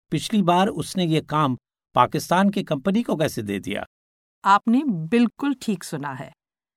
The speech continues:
Speaker 2: चीन कई दशकों से एडिडास के लिए फुटबॉल की गेंदें बनाता आ रहा था।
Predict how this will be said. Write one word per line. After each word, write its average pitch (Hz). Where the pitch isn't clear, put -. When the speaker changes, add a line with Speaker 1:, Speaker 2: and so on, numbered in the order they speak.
Speaker 2:
चीन 359
कई 311
दशकों 220
से 135
एडिडास 214
के 180
लिए 180
फुटबॉल 180
की 185
गेंदें 165
बनाता 151
आ 143
रहा 123
था। -